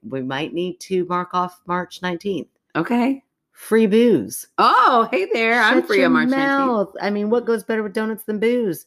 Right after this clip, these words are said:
Speaker 2: <laughs>
Speaker 1: Free booze. That any teacher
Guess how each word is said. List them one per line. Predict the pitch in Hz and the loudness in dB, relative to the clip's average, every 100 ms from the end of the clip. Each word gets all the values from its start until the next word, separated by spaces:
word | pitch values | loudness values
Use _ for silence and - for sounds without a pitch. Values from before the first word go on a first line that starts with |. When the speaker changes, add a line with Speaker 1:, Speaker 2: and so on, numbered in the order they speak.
| - - | -20 -14
Speaker 2:
<laughs> | - - | -6 0
Speaker 1:
Free | 247 277 | 2 2
booze. | 254 233 208 170 135 123 - - _ _ _ _ _ _ - | 2 6 6 6 2 -4 -10 -14 _ _ _ _ _ _ -8
That | 170 180 - _ _ - | -4 -4 -6 _ _ -4
any | 254 285 277 202 143 | 0 2 2 2 0
teacher | 131 - 135 - 147 147 | -4 -6 -8 -4 -6 -6